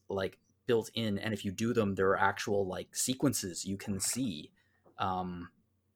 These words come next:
uh, where you can use abilities that you shouldn't have yet to beat bosses. And, uh, I think that them,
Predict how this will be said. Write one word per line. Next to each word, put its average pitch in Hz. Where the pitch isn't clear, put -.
uh, 92
where 104
you 101
can 104
use 98
abilities 98
that 95
you 101
shouldn't 104
have 104
yet 82
to 104
beat 104
bosses. -
And, 90
uh, 101
I 113
think 117
that 110
them, 110